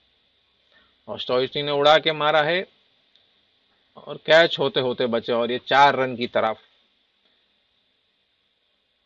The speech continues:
कम से कम दो सौ run नहीं, सोलह over का match है, पता शायद बारिश हो गई है, इसलिए सोलह over का match है, तो कम से कम डेढ़ सौ run तो मारना चाहिए दिल्ली को,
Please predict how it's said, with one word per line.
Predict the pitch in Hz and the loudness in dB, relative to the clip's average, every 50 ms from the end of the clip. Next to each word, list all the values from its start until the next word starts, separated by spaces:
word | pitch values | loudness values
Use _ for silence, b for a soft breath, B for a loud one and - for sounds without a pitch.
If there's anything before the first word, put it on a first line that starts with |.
| _ - - _ _ _ _ _ _ _ _ _ _ _ _ - | _ -20 -20 _ _ _ _ _ _ _ _ _ _ _ _ -8
कम | 151 165 165 | -8 -8 -6
से | 160 175 165 | -6 -6 -4
कम | 165 165 151 | -4 -8 -6
दो | 139 143 151 147 | -4 -4 -4 -2
सौ | - 165 | -2 -2
run | 156 151 151 156 _ _ _ - | -4 -4 -8 -14 _ _ _ -18
नहीं, | 156 151 143 139 139 | -16 -14 -12 -12 -8
सोलह | - - 151 156 165 | -4 -2 0 2 4
over | 170 165 160 160 156 | 4 2 2 0 -2
का | - 165 151 | -2 -4 -2
match | 139 139 147 139 - 139 | -2 -2 -2 -2 -2 -4
है, | 131 139 | -6 -6
पता | 139 - 110 107 120 | -6 -8 -8 -8 -4
शायद | 107 131 131 127 | -2 -2 -2 0
बारिश | 120 120 120 131 131 - 135 | 2 0 2 2 0 -2 -2
हो | 127 117 | -4 -4
गई | 120 123 | -2 -4
है, | 127 123 | -4 -6
इसलिए | - 131 117 | -8 -12 -10
सोलह | - 117 117 123 123 | -8 -6 -4 -2 -2
over | 123 123 123 117 | -2 -2 -4 -4
का | - 120 | -6 -8
match | 117 120 120 113 | -8 -8 -10 -10
है, | 123 113 | -10 -12
तो | 117 | -10
कम | 117 120 123 | -10 -10 -12
से | 120 123 | -10 -12
कम | 123 127 120 113 | -12 -10 -8 -6
डेढ़ | 120 123 120 | -4 -4 -4
सौ | 123 131 123 | -6 -8 -8
run | 120 120 117 | -8 -8 -10
तो | 127 | -10
मारना | 120 113 110 113 120 123 | -10 -10 -12 -10 -12 -12
चाहिए | 113 - 120 120 123 | -14 -12 -12 -12 -10
दिल्ली | 113 113 113 113 123 123 | -10 -10 -10 -10 -10 -12
को, | - 165 208 | -12 -14 -18